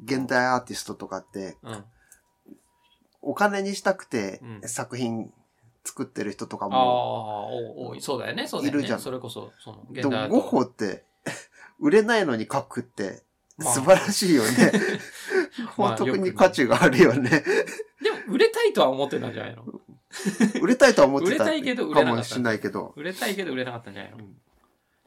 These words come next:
Speaker 2: まあ、確かにね。
Speaker 1: でも、画風変えたりしそうじゃん。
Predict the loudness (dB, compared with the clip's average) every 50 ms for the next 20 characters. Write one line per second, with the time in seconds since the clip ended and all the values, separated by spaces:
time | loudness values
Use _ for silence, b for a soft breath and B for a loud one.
0 | _ _ _ _ _ _ _ -10 -6 -6 -6 -6 -6 -10 -16 -18 -18 -20 -20 -20
1 | -20 _ _ _ -20 _ _ _ _ _ _ _ _ _ _ _ _ -2 -2 -2
2 | -2 -6 -8 -8 -8 -8 0 0 0 2 4 2 2 4 4 4 4 4 2 0
3 | 0 -4 -6 -8 -8 -6 -6 -6 -6 -2 -2 -4 -2 -2 -4 -6 -6